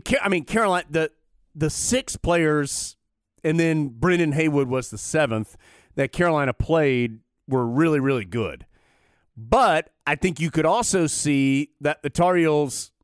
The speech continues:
I mean, there was talked a lot during this game about their lack of depth. And, you know, after this season,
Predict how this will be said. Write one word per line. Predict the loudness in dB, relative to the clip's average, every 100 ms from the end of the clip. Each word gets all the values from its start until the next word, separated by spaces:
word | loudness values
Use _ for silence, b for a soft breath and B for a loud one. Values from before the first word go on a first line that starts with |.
| _ _ _ -20 -12 -4
I |
mean, | -4 -4 -8 -14
there | 0 2
was | 2 -2
talked | 0 -2 -2 -8
a | -2
lot | 0 2 0 0
during | -2
this | -2 -2
game | -2
about | -2 -2
their | -2
lack | 0 0 -2
of | -6
depth. | 0 0 0 -6 -18 -20 b b b b b
And, | -2 0 2
you | 0
know, | 0
after | -4 -2 0 0
this | 0 -2
season, | -2 0 0 0 -2 -2 -4